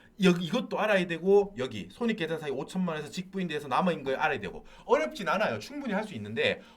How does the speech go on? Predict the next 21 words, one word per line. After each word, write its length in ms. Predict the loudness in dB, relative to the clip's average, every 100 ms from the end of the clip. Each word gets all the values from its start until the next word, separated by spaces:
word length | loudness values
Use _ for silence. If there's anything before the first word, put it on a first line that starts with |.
| _ -10
혹여나, 680 | -6 -2 -2 0 -2 -6 -10 _ _ _ _ _ _ _ _ _ _ _ _ _ _ _ _ _ -8
혹여나 680 | -2 0 2 0 0 -2 -6 _
만약에 380 | -4 -4 -4 -4
이제 120 | -6
공부가 680 | -6 -8 -8 -6 0 0 0
좀 160 | -8
이제 260 | -8 -6 -8
이번 260 | -6 -6 -6
시험 240 | -6 -6
준-, 260 | -6 -10 -6
뭐 260 | -6 -6
특정 320 | -8 -8 -8 -8
회차 180 | -10
준비하시는데, 880 | -10 -8 -6 -6 -6 -10 -4 -4 -4 -8 -18 -10
"어, 100 | -4
나는 420 | -2 -2 -6 -10
접대비 380 | -12 -10 -8 -8
잘 140 | -8
몰라." 320 | -8 -4 -4 -4
하시는 260 | -6 -8
분들은 500 | -8 -8 -6 -6 -8